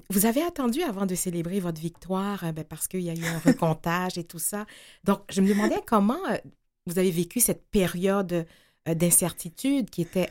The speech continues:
Speaker 1: entre est-ce que je gagne, je gagne pas, euh, comment que ça se vit ?
Speaker 2: Ah, c'était, euh, ouf, c'était,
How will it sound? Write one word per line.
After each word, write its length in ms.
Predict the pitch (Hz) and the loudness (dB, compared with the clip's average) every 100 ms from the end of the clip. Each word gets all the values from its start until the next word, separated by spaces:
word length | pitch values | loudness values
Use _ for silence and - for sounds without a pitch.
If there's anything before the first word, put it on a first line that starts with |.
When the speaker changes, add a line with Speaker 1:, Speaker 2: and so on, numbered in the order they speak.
| - | -2
Speaker 1:
entre 280 | 180 175 170 | -4 -4 -6
est-ce 160 | 165 | -10
que 140 | - 165 | -8 -8
je 140 | 165 | -6
gagne, 320 | 160 190 202 | -6 -4 -4
je 80 | 170 | -4
gagne 260 | 160 165 160 - | -6 -8 -8 -6
pas, 280 | 208 208 | -6 -4
euh, 160 | 185 165 - _ _ _ | -6 -8 -12 _ _ _
comment 260 | - 214 277 | 2 4 4
que 120 | 226 | 2
ça 160 | 190 165 | 0 0
se 140 | 185 | -2
vit ? 340 | 170 175 190 - _ _ _ _ _ _ _ - | -2 -4 -10 -14 _ _ _ _ _ _ _ 0
Speaker 2:
Ah, 140 | 196 | 2
c'était, 680 | - 185 - 208 208 214 202 | 2 -2 2 6 6 6 6
euh, 920 | 185 180 175 170 170 165 160 160 160 156 - 427 | 6 8 8 8 8 6 6 6 4 0 4 10
ouf, 320 | 523 523 - | 12 12 6
c'était, 600 | - 208 - 214 247 | 4 4 6 8 10